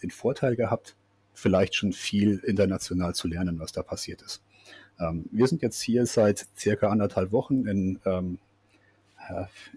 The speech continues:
Lock-, Lockdown ist, äh, ist vielleicht zu krass ausgedrückt. Wir dürfen auf jeden Fall raus, keine Frage.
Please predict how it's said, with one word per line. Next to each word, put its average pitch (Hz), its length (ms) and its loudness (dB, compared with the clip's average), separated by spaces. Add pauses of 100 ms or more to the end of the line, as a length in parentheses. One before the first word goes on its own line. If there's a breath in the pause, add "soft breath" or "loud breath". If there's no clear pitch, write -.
(320)
Lock-, 107 300 -2
Lockdown 113 420 0
ist, - 240 -8
äh, 98 200 -4 (140)
ist 110 140 -14
vielleicht 104 280 -2
zu - 100 -12
krass - 300 -2
ausgedrückt. 117 540 0
Wir 104 60 -2
dürfen 113 300 2
auf 92 120 -2
jeden 110 180 2
Fall 95 140 -4
raus, 98 280 -2
keine 101 180 0
Frage. 139 360 -2